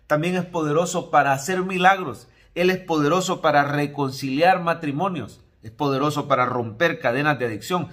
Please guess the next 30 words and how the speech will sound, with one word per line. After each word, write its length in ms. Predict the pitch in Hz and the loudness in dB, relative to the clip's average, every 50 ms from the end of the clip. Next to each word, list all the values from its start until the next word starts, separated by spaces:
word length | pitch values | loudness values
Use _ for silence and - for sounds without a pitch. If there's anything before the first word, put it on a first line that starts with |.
| - - - - | -14 -20 -14 -8
es 160 | - 220 226 | -4 -4 -4
poderoso 680 | 220 226 - 180 156 151 156 180 214 214 214 214 202 208 | -4 -2 -2 -2 0 0 2 2 2 2 0 -2 -6 0
para 240 | - 175 156 143 - | 0 0 0 0 -2
transformar 920 | - 160 160 156 - - 151 143 135 135 135 156 185 214 - - 240 214 208 | 0 0 0 0 -2 -6 -6 -4 -4 -4 -6 -4 -4 0 2 2 2 2 0
nuestro 320 | 208 202 190 - 165 135 | -4 -8 -6 -6 -10 -6
corazón, 560 | 139 147 131 127 127 - 208 220 226 220 - - - - | -4 -2 -2 -2 0 0 0 0 0 -2 -6 -18 -18 -10
librarnos 600 | - 139 151 147 143 151 170 175 180 185 175 156 | -4 0 0 2 4 4 4 4 4 -2 -4 -4
de 80 | 156 151 | -6 -8
pecado, 600 | - 135 127 - - 175 185 190 190 185 175 160 | -6 -8 -10 -2 2 4 4 4 4 2 -2 0
de 100 | 160 147 | 0 0
ataduras, 640 | 147 - - 127 127 165 185 196 185 180 175 151 | 0 0 -2 -2 0 2 2 4 4 4 4 2
de 140 | 139 151 147 | 0 -4 -4
cadenas, 720 | - 147 135 139 165 190 196 190 190 185 175 170 - - - - - _ _ | 0 0 0 2 2 0 2 2 2 2 2 2 -2 -10 -20 -20 -20 _ _
de 140 | - 131 160 | -2 0 0
resentimiento, 960 | 147 147 147 147 151 143 127 135 135 127 147 175 196 202 196 180 - 175 160 156 | 2 2 -2 -2 -4 -6 -6 -6 -6 -6 -2 0 0 -2 -2 -4 -4 -4 -2 -2
de 100 | 151 147 | -2 -6
temor, 600 | 147 - 131 131 151 180 202 208 202 202 175 180 - - _ _ | -4 -6 -6 -2 0 2 4 4 4 2 -2 -6 -12 -20 _ _
del 240 | 120 135 170 170 160 | 2 2 4 4 4
egocentrismo. 1080 | 151 143 151 151 147 - 135 123 123 - 202 214 220 196 180 190 196 185 180 - - - _ - | 0 -2 -2 -4 -4 -6 -8 -8 -6 -6 -6 -6 -4 -6 -4 -2 -2 -4 -4 -6 -14 -20 _ -12
El 140 | 127 131 | -12 -12
Señor 580 | 127 - - 131 123 127 147 160 165 165 165 165 | -12 -10 -10 -10 -6 -2 0 4 4 4 2 2
se 220 | 151 - 151 139 | -2 -6 -6 -6
glorifica 760 | 123 123 123 123 120 120 117 117 160 165 160 151 - 151 147 139 | -4 -2 -4 -2 -4 -4 -6 -4 -4 -4 -4 -4 0 0 0 0
en 80 | 131 | 0
nuestras 360 | 127 127 127 127 120 110 110 | -6 -8 -8 -8 -8 -8 -2
vidas 400 | 123 151 160 156 147 143 143 143 - - - _ _ | 0 0 2 4 4 2 2 0 -10 -20 -20 _ _
con 180 | - 135 139 | -4 -4 -4
su 160 | 135 143 135 - | -4 -4 -6 -6
poder 240 | 120 120 127 127 | -2 -2 -2 -2
sobrenatural. 840 | 120 131 127 120 117 117 110 107 104 - 107 101 95 87 90 - | -2 -4 -6 -6 -6 -6 -8 -8 -10 -8 -6 -6 -6 -6 -8 -12